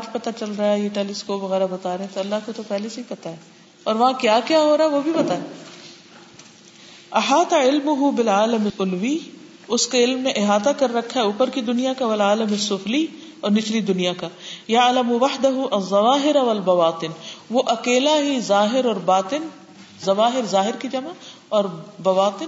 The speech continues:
باطن کی جمع، سارے ظاہر سارے باطن اللہ کو پتہ ہے۔ وَيَعْلَمُ الْجَهْرَ وَمَا يَخْفَى، اور وہ جانتا ہے جو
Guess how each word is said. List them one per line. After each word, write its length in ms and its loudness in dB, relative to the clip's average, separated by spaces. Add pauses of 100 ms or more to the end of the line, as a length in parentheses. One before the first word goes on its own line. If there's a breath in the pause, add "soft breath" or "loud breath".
باطن 320 0
کی 140 -10
جمع، 200 -10 (460 loud breath)
سارے 400 2
ظاہر 340 2
سارے 340 2
باطن 420 0 (260)
اللہ 180 -2 (100)
کو 60 -6
پتہ 260 -6
ہے۔ 320 -14 (340 loud breath)
وَيَعْلَمُ 540 4
الْجَهْرَ 360 2
وَمَا 380 0
يَخْفَى، 360 -4 (380 loud breath)
اور 160 2
وہ 200 2
جانتا 500 0
ہے 120 0
جو 300 -2